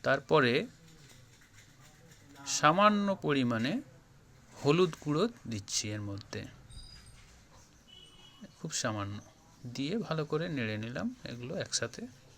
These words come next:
এগুলো একটু নাড়াচাড়া হয়ে যাওয়ার পরে তারপরে যে ফ্যাটানো যে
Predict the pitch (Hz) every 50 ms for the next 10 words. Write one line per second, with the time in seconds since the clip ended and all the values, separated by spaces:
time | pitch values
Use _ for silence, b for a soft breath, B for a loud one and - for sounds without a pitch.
0 | - - - - - - - - - - - - - - - - - - - -
1 | - - - - - - - - - - - - - - - - - - - -
2 | - - - - - - - - - - - - - - - - - - - -
3 | _ _ _ _ _ _ _ _ _ _ - - 147 143 156 156 151 143 147 -
4 | - 151 139 131 135 135 135 143 151 151 151 147 139 139 139 139 147 147 151 151
5 | 143 143 - 143 135 151 196 117 - 135 131 131 131 - 151 151 151 147 143 151
6 | 147 - - 131 123 - 147 147 151 151 139 135 143 147 143 143